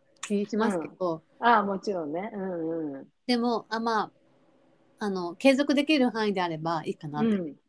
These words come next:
Speaker 2: うん。えー、まあでもそこだ-、そこまで開くまでにそれだけのく-、ね、お客さんがついてたってことですよね。だから
Speaker 1: ね、だから
Speaker 2: 無理にさ、あと何人とかじゃなくて、もう来てくださる方を成立してたら、もう回っちゃってたみたいな感じですもんね。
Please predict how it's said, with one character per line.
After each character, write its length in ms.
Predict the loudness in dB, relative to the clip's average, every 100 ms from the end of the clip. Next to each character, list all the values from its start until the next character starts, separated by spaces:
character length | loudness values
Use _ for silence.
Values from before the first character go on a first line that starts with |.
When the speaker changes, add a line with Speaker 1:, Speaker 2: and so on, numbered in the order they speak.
| -16
Speaker 2:
う 20 | -16
ん。 20 | _ _ _ _ _ -6
え 0 |
ー、 800 | -2 0 2 2 2 0 0 2
ま 120 | 6
あ 80 | 8
で 100 | 8
も 100 | 6
そ 120 | 2
こ 120 | -2 2
だ-、 220 | 2 0
そ 180 | -4 -2
こ 80 | -2
ま 160 | -2 0
で 260 | -2 -2 0
開 180 | 0
く 100 | 0
ま 120 | -4 -4
で 160 | -4
に 160 | -6 -8
そ 80 | -6
れ 80 |
だ 140 | -6 -6
け 100 | -6
の 100 | -6
く-、 180 | -8 -8
ね、 120 | -8
お 80 | -6
客 200 | -6 -4
さ 100 | -4
ん 20 |
が 80 | -2
つ 100 | -2
い 60 |
て 60 | -2
た 100 | -2
っ 80 | -4
て 60 |
こ 120 | -10 -12
と 120 | -10
で 80 | -10
す 100 | -14
よ 80 |
ね。 220 | -20 -20 -12 -4
だ 80 |
か 80 | 6
ら 60 | 8
Speaker 1:
ね、 60 |
だ 140 | 8 6
か 120 | 6
ら 80 | 6
Speaker 2:
無 60 |
理 100 | 4
に 60 | 4
さ、 240 | 2 0 -6 _
あ 120 | -2 0
と 100 | 2
何 300 | 0 0 -2
人 200 | -2 -4
と 100 | -2
か 120 | -2
じ 80 | -4
ゃ 40 |
な 120 | -8
く 100 | -6
て、 180 | 0 0
も 80 | 2
う 20 |
来 160 | 2 2
て 120 | 0
く 60 | 2
だ 160 | 2
さ 80 | 2
る 80 | 0
方 240 | -2 0
を 80 | 0
成 140 | 0
立 240 | -4 -4 -8
し 40 |
て 120 | -6
た 100 | -4
ら、 240 | -2 0 0
も 140 | -2
う 40 | 0
回 100 | 0
っ 60 | -2
ち 60 | -6
ゃ 40 |
っ 40 |
て 60 | -6
た 80 | -8
み 100 | -10
た 80 | -12
い 20 |
な 80 | -20 -20
感 160 | -16
じ 80 | -12
で 80 | -14
す 100 | -16 _
も 80 |
ん 20 | -20
ね。 120 | -20